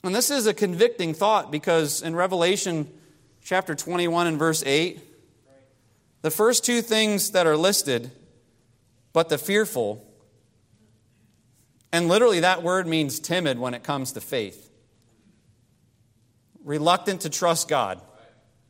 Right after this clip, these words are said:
"But the fearful and the unbelieving," and then "the abominable, murderers and whoremongers and sorcerers and idolaters and all liars shall have their part in the lake which burneth with fire and brimstone, which is the second death."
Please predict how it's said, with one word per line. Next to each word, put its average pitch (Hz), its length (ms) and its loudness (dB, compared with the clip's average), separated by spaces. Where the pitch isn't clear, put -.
"But 175 160 2
the 165 80 0
fearful 208 480 2
and 156 180 2
the 156 100 2
unbelieving," 170 760 0
and 123 140 -8
then 180 200 4
"the 147 120 4
abominable, 117 600 2
murderers 113 460 0
and 110 100 -6
whoremongers 113 520 -2
and 113 80 -6
sorcerers 117 420 -2
and 113 100 -4
idolaters 107 560 -2
and 110 80 -8
all 104 160 -6
liars 101 600 -6
shall - 220 -2
have 127 240 0
their 123 140 2
part 127 340 -2
in 110 80 -8
the 107 80 -6
lake 113 280 -4
which 113 200 -12
burneth 107 360 -6
with 107 120 -12
fire 104 320 -4
and 90 140 -12
brimstone, 101 460 -10
which 92 200 -14
is 95 120 -14
the 95 100 -18
second 92 380 -12
death." 95 340 -12